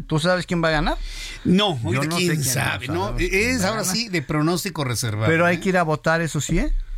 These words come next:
Speaker 1: A los chavos millennials, a esos chavitos, ¿verdad? Que tienen, que están entrando.
Speaker 2: Y sacar la credencial para votar con fotografía, número uno. Segundo, quien no la tiene o la tiene extraviada, sacar la reposición. No lo vayan a hacer en el último momento.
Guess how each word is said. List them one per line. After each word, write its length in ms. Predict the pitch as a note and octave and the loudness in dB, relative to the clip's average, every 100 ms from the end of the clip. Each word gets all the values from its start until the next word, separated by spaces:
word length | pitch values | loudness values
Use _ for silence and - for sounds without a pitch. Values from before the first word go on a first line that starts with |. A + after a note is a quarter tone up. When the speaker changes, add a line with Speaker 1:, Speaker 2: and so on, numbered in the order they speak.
| - | -8
Speaker 1:
A 120 | A2 A2+ | -2 0
los 160 | A#2+ | 2
chavos 360 | - F3 F3+ E3+ | 2 0 0 -2
millennials, 640 | D3+ C#3 D3+ D#3+ G#3+ - | -2 -2 -2 -2 -4 -4
a 60 | B2 | -2
esos 220 | D3 C#3+ | -2 -2
chavitos, 560 | - A2 B2+ - A#3+ - | -2 -2 -2 -4 -6 -2
¿verdad? 180 | G#2+ | -2
Que 100 | A2+ A2 | -2 0
tienen, 400 | B2+ C3 A2+ F#2 - - - - - | 2 2 2 0 -6 -14 -12 -6 0
que 60 | |
están 240 | F#2+ C#3 C3 | 2 4 4
entrando. 440 | A2+ B2 B2+ C3 | 2 2 0 2
Speaker 2:
Y 40 | D3+ | 0
sacar 360 | F#3 - G#3 | -2 -4 -6
la 120 | A3+ | -6
credencial 480 | - F#3+ D#3+ C#3 G3 | -6 -2 -2 -2 -6
para 160 | G3+ F3+ | -4 -4
votar 280 | C#3+ A#2+ E3 | -4 -6 -6
con 140 | F3+ | -4
fotografía, 500 | D#3 D3+ C3+ A2+ C3+ | -4 -2 0 0 0
número 280 | C#3 F#3 E3+ | 0 2 2
uno. 280 | E3 E3+ C#3 | 2 2 0
Segundo, 400 | - C#3+ F3+ E3+ | 0 0 0 -2
quien 160 | - D3 | -2 -2
no 120 | F3+ | 0
la 180 | G#3+ F3+ | -2 -2
tiene 240 | F3+ F#3+ | -4 -2
o 20 | |
la 80 | D3+ | -4
tiene 220 | C3+ F3 | -2 -4
extraviada, 720 | F3 - C#3 C#3 D#3+ F#3 G3+ - | -4 -2 0 2 0 -2 -4 -8
sacar 400 | - C#3+ - D#3+ | -4 -4 -2 -2
la 140 | F3 | -2
reposición. 560 | D3+ C3 A2+ A#2 D3 D3+ | -4 -6 -6 -2 0 0
No 80 | E3+ | 2
lo 80 | F#3 | 2
vayan 220 | F#3+ F#3 | 2 0
a 40 | |
hacer 200 | C#3+ F3 | 0 0
en 80 | D#3+ | 2
el 80 | D#3 | 0
último 280 | D#3 D#3 C3 | 2 2 4
momento. 480 | C3 E3 D#3+ E3+ | 4 2 0 -2